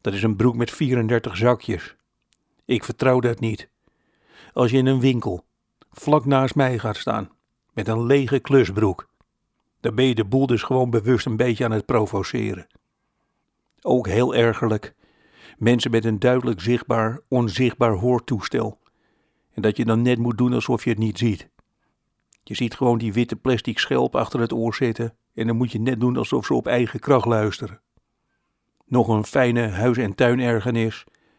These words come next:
Voor het raam zitten, vogels tellen, 's avonds constateren dat je er drieëntwintig hebt gezien, dat aan je vrouw vertellen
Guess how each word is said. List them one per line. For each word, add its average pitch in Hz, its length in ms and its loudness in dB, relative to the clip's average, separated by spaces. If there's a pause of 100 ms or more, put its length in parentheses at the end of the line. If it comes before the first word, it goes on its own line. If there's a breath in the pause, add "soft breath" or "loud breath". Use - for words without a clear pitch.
(380 soft breath)
Voor 127 260 0
het 104 140 4
raam 123 280 0
zitten, 117 400 -2 (800)
vogels 127 520 2
tellen, 113 380 -2 (840)
's - 140 -2
avonds 123 320 0
constateren 117 840 0 (340 soft breath)
dat 107 200 2
je 117 100 -2
er 101 120 0
drieëntwintig 120 640 0
hebt 110 160 -4
gezien, 120 380 -4
dat 117 180 0
aan 113 140 0
je 110 100 0
vrouw 120 300 2
vertellen 110 520 -2